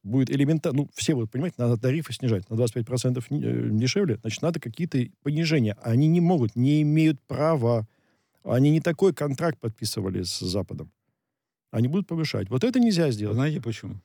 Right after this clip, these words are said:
Speaker 1: М?
Speaker 2: Вот смотрите, сорок процентов в этом году бюджета отдать надо.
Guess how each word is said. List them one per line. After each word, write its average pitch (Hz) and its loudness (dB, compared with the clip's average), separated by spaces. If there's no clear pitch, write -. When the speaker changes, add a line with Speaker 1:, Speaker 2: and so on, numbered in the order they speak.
Speaker 1:
М? 127 -2
Speaker 2:
Вот 120 -6
смотрите, 123 -2
сорок 170 -2
процентов 104 -4
в 101 -2
этом 95 -4
году 113 -2
бюджета 139 -4
отдать 104 -4
надо. 85 -12